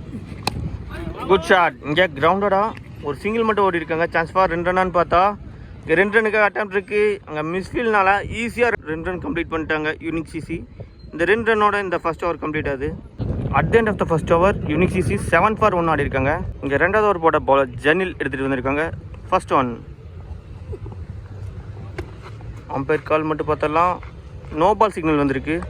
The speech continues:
லாஸ்ட் பால் நோ பால் போட்டிருந்தாரு. Again ஃப்ரீ ஹிட் பால். குட் ஷாட், சான்ஸ் ஃபார்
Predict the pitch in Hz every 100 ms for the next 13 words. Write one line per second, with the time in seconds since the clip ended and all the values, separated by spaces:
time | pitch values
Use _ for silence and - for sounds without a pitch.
0 | - - - - - - - - - -
1 | - - 123 - 160 175 - 135 160 190
2 | 202 170 151 143 151 147 170 - 190 196
3 | 156 190 208 208 165 208 - - 220 208
4 | 185 190 180 - 185 202